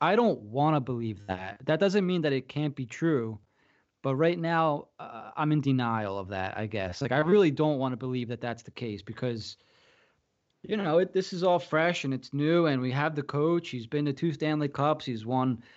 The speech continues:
you know, multiple President's trophies, and it's like, it's there. Like, they're set up to make a cup run.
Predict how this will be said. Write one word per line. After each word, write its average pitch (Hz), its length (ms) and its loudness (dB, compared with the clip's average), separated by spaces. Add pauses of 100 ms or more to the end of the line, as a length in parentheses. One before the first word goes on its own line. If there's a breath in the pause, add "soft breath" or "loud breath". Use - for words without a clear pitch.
(140 loud breath)
you 143 80 -2
know, 131 80 2
multiple 151 480 2
President's 151 520 0
trophies, 160 680 0
and 131 80 -2
it's 131 120 -8
like, 135 300 0 (1200 soft breath)
it's - 200 -8
there. 147 480 2
Like, 123 240 -6
they're 156 240 2
set 202 420 -2
up 202 340 0
to 139 340 0 (300)
make 151 200 -4
a 139 60 -6
cup 135 360 -6
run. 92 300 -8